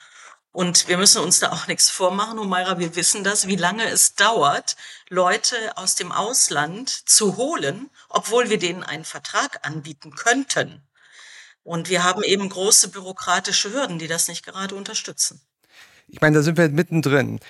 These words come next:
Speaker 2: Machen wir das mal konkret. Also Talent Acquisition, sagt jeder Personaler, jeder, der sich in dem Bereich H R tummelt, sagt, okay, Talent Acquisition ist bekannt, kennen wir. Talent Acquisition aus dem Ausland,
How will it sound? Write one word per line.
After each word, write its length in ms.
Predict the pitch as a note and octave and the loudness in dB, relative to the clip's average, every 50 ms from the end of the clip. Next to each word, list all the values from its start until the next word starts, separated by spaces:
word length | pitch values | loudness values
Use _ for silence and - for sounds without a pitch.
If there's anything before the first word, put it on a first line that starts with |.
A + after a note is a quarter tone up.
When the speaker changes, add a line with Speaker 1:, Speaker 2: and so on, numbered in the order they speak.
| - - - | -20 -10 -2
Speaker 2:
Machen 300 | - C3 D3+ D#3 F#3 F3+ | 2 2 2 4 2 0
wir 100 | E3+ D#3 | 2 2
das 180 | D#3+ D3 - | 2 0 0
mal 140 | D#3 D3+ C#3+ | 0 0 0
konkret. 600 | - - C#3 C#3 C3 - - A#2 A2 A#2 A2+ - - _ - | 0 0 -2 -2 -2 -4 -4 -6 -6 -6 -6 -12 -14 _ 0
Also 260 | - A#2+ A#2 A2+ A2 | 0 2 2 2 0
Talent 560 | G#2 _ - - C3+ D3 D3+ E3 E3+ E3 - | -2 _ -2 2 2 4 4 4 2 0 0
Acquisition, 760 | - C3+ A#2 - - A#2+ G#2+ - C#3 D3 - - D#3 D3+ D3 - _ - | -2 -2 -2 0 -2 0 2 2 2 0 2 2 2 2 0 0 _ -4
sagt 320 | - A2 A#2+ A#2 A#2+ - | 0 2 2 2 2 2
jeder 240 | - C3+ B2+ C3 B2 | 2 2 2 2 2
Personaler, 840 | A#2 - A#2+ A#2+ A2 G#2+ G#2+ G#2 A2 A2+ A#2+ C3 C3+ C#3 C3+ C3+ B2+ - - - - _ | 2 0 -2 -2 0 0 0 0 2 2 4 4 4 4 2 2 0 -2 -10 -20 -16 _
jeder, 260 | - B2 B2 B2 B2+ | -2 0 4 4 4
der 140 | A2+ A#2 A#2 | 4 4 0
sich 180 | G#2+ A2+ G#2+ - | 0 -2 -4 -4
in 140 | G2 A2+ G#2+ | -4 -4 -2
dem 240 | G#2+ A2 A2+ A2+ | 0 0 0 0
Bereich 500 | G#2 A#2 G#2+ - G#2+ G#2+ A2 A2+ G#2+ - - G#2+ | 2 0 0 2 2 2 2 0 -2 -6 -6 -6
H 260 | A#2 G2+ G2 - - | -4 -4 -4 -4 -4
R 240 | - G#2+ G#2 G2+ - | -2 0 -2 -2 -2
tummelt, 480 | - - C#3 C#3 C3+ C3+ C3+ C3+ - - - - - - - - _ - | 2 4 4 6 6 6 4 2 0 -6 -14 -20 -20 -20 -20 -20 _ -6
sagt, 340 | A2 A2+ A2+ A2 A2 - _ | 0 2 2 2 0 -2 _
okay, 320 | - A2 - - - - - - - | -6 -6 -4 -4 -4 -6 -6 -6 -2
Talent 380 | - C#3 C#3 C#3+ D3+ C#3 - | 2 2 4 4 2 0 0
Acquisition 840 | - A#2+ A#2 - B2+ A#2 A#2 C3 C#3+ C#3 - D3 C#3+ C#3 C#3 - - _ _ _ _ _ _ _ _ - | 0 -2 0 0 -2 0 2 2 2 2 2 2 2 2 0 -2 -6 _ _ _ _ _ _ _ _ -2
ist 280 | - A#2+ - - - | 0 0 0 0 0
bekannt, 520 | - A2 - - B2 A#2+ B2 C3 C3+ - - | 0 -2 0 2 2 2 2 2 0 -2 -4
kennen 400 | - - A2 G#2+ G#2+ G2 F#2+ - | 0 2 2 2 2 2 0 0
wir. 260 | - - - - - - - - - - - - - _ _ _ - | -2 -2 -2 -2 -4 -8 -14 -20 -20 -20 -20 -20 -20 _ _ _ -6
Talent 360 | - - C3 B2+ C3 B2+ - | 0 2 4 4 4 2 2
Acquisition 580 | - A#2 - - C3 A#2+ B2 C3+ B2 - A#2+ - | 0 -2 0 0 0 2 2 2 2 2 0 2
aus 220 | - A#2 A2+ - | 2 2 2 2
dem 140 | - A2 A2 | 0 -2 -2
Ausland, 640 | - A#2 A#2 C3+ D3 C#3+ - D3+ C#3+ D3 D3 C#3 - | 2 2 2 4 2 2 2 2 4 4 4 2 -2